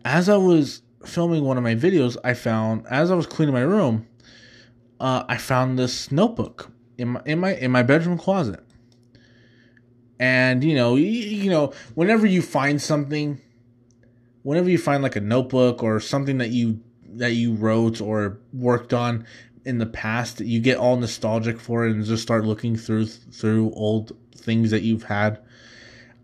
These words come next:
That's what I did with this notebook. I found this little notebook and I started flipping through it. And I found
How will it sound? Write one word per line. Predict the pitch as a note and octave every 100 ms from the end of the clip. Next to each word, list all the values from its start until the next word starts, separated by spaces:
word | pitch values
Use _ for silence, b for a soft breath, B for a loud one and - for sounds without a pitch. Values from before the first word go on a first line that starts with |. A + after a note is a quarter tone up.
| -
That's | D#3 E3+
what | G3
I | D#3
did | D#3
with | D3
this | C3 -
notebook. | D#3+ E3 G2+ -
I | B2
found | A#2+ C3+ D3+
this | C3+ B2
little | C#3 E3+
notebook | B2+ A2+ A#2 A2+ - - _ -
and | B2+
I | G#2+
started | G#2 C#3 D3 C#3+
flipping | - C3 C3 A#2
through | A2+ G#2+ G#2+
it. | G#2 - _ b b b b b _ _ _
And | B2 A#2
I | A#2 B2
found | - C#3 C3 D#3 E3+ D#3